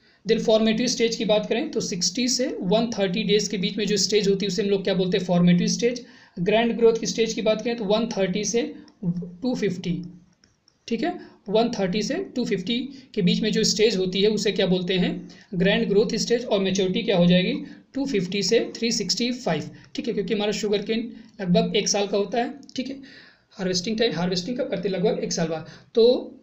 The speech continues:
maturity stage कब आती है? टू फिफ्टी से थ्री सिक्सटी फ़ाइव days के बीच में जो stage, उसे क्या बोलते हैं? Maturity stage। तो सबसे ज़्यादा irrigation कहाँ, किस stage में चाहिए? तो formative stage में, Means sixty to one thirty days के बीच में सबसे ज़्यादा उसको irrigation चाहिए, वो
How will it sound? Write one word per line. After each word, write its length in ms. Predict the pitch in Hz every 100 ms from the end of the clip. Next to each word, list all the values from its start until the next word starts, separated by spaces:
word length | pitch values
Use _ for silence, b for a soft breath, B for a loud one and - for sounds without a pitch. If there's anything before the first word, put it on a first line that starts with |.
| _
maturity 400 | 214 196 214 185 240
stage 260 | - 226
कब 140 | 226 220
आती 180 | 214
है? 100 | 247
टू 120 | - 240
फिफ्टी 300 | 196 175 208
से 140 | 254
थ्री 180 | 269 233
सिक्सटी 340 | - 180 226
फ़ाइव 360 | 196 202 302 - 185
days 200 | 180 185
के 120 | 208
बीच 180 | 190 208
में 80 |
जो 100 | 190
stage, 260 | 196 202 208
उसे 140 | 202
क्या 140 | 214 190
बोलते 180 | 185 254
हैं? 140 | - B B
Maturity 360 | 190 180 185 233
stage। 340 | 190 175 151 - B B -
तो 60 |
सबसे 240 | - 214 -
ज़्यादा 320 | 247 240 254 254 -
irrigation 540 | 214 190 196 233 226 277 - - _ _ _
कहाँ, 200 | 226 208
किस 180 | 208 220
stage 280 | 226 - 226
में 100 | 226
चाहिए? 220 | 226 220 254
तो 100 | -
formative 560 | - 185 185 185 185 208
stage 340 | - 175 151
में, 140 | 156
Means 280 | 208 220 - B B
sixty 360 | - 214 - 240
to 160 | 240 214
one 180 | 226
thirty 260 | 226 185 208
days 280 | 190 175 - -
के 60 |
बीच 220 | 185 214 226
में 80 |
सबसे 240 | 220 208 -
ज़्यादा 300 | 240 202 208 -
उसको 360 | - - 339 B B B B _ _ _
irrigation 480 | 220 170 196 185 214
चाहिए, 240 | 208 208
वो 320 | 214 240 233